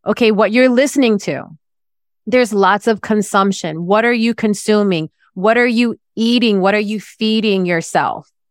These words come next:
Feeding your mind, feeding your soul, feeding your spirit. What are you absorbing? So it's like what you're intaking. Now, again, we want things that are gonna inspire us. We want things that are gonna make us feel good. We want things that are gonna motivate us.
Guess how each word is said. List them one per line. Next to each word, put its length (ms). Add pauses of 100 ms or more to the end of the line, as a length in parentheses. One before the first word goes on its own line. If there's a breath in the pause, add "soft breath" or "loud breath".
(260)
Feeding 400
your 140
mind, 600
feeding 400
your 140
soul, 760
feeding 540
your 140
spirit. 600
What 260
are 160
you 360 (640)
absorbing? 680 (960)
So 340
it's 180
like 140
what 200
you're 120
intaking. 540
Now, 160
again, 580 (760)
we 180
want 300
things 200
that 120
are 100
gonna 160
inspire 460
us. 200
We 100
want 260
things 180
that 100
are 80
gonna 180
make 180
us 160
feel 220
good. 160
We 100
want 280
things 180
that 100
are 80
gonna 180
motivate 500
us. 200